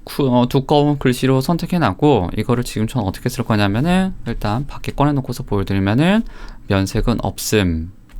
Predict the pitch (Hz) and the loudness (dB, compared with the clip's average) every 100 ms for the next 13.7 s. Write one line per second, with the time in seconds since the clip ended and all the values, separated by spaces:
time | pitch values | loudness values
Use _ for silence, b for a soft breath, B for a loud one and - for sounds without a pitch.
0 | B B B B 104 92 95 139 - 165 | B B B B -2 0 2 0 0 -4
1 | 156 151 139 139 156 170 170 175 175 180 | -4 -2 -2 2 2 2 2 0 -2 -4
2 | B B B B B B - 90 98 160 | B B B B B B -4 -2 0 -4
3 | - - 101 110 113 104 95 165 185 B | -8 -4 -2 0 0 0 2 0 -4 B
4 | B - - 95 98 156 180 - 202 190 | B -12 -2 0 2 0 -2 -6 -2 0
5 | 185 - - 98 - 107 98 90 87 - | -2 -2 -2 -2 -2 0 0 -4 -8 -12
6 | - - - - - - - - - - | -12 -12 -14 -12 -12 -12 -12 -10 -10 -12
7 | - - - B B B B B 120 180 | -16 -14 -12 B B B B B -2 0
8 | 175 156 139 175 - 107 - 123 - 143 | 0 0 0 -2 -2 -2 -2 -6 0 2
9 | 135 127 131 135 - - 95 101 123 131 | 2 0 -4 -4 -6 -4 -4 0 0 0
10 | 87 B B B B B B 101 95 92 | -2 B B B B B B -4 0 0
11 | 92 98 - - - - 147 147 143 143 | -2 -4 -4 -6 -4 -2 0 2 0 0
12 | 143 - - - 165 151 135 170 - 151 | -4 -10 -20 -8 -2 2 2 0 -2 -2
13 | 151 143 127 131 165 180 196 | -2 -2 -2 0 2 2 -2